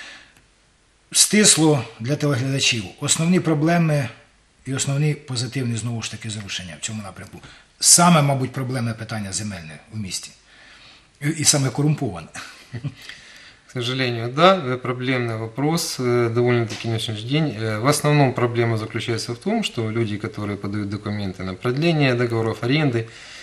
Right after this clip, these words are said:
Speaker 2: либо на новые какие-то участки для, <clears throat> отводят землю,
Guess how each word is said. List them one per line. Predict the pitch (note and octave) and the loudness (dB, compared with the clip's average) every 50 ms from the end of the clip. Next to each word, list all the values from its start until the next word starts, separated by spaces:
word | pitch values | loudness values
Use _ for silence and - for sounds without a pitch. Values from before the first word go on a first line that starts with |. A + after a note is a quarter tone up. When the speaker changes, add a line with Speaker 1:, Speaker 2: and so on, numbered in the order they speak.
| - - - - - _ - | -18 -20 -20 -20 -16 _ -4
Speaker 2:
либо | A2 A#2 G#2+ G#2+ G#2+ | -4 -4 -4 -4 -4
на | G#2+ G#2+ G2+ G2+ G2 F#2+ F#2+ F#2 F#2 F2+ F#2 G#2 | -2 0 0 0 0 0 -2 -2 -2 -4 -2 0
новые | A#2 C#3+ E3 D#3+ D3 C#3 C3+ B2+ B2 A#2 | 2 2 4 4 6 6 6 6 6 4
какие-то | A#2 - A#2 A2 - A2+ | 2 -2 -4 -2 -2 -2
участки | A2+ A2 G#2 - - A2 G#2+ G#2 - - G2+ | -2 -2 -2 -2 -2 -2 -2 -4 -6 -8 -10
для, | G2 F#2+ G2+ G2+ G2 F#2+ F#2+ F#2+ F2+ - - | -8 -8 -6 -6 -6 -6 -8 -8 -6 8 12
<clears throat> | F3 F3 D3 - - - - - - _ _ _ - _ _ _ _ _ - - _ _ - G2+ F#2+ G2+ G#2 G#2+ A2+ | 12 12 12 10 6 -2 -14 -20 -20 _ _ _ -20 _ _ _ _ _ -20 -20 _ _ -14 -10 -8 -6 -2 0 0
отводят | A2 A2+ A#2+ A#2 G2 G#2 G#2 | 0 2 2 2 2 0 0
землю, | G2 G2+ G#2 G2+ G2 F#2+ F#2 | 0 0 0 0 0 0 -2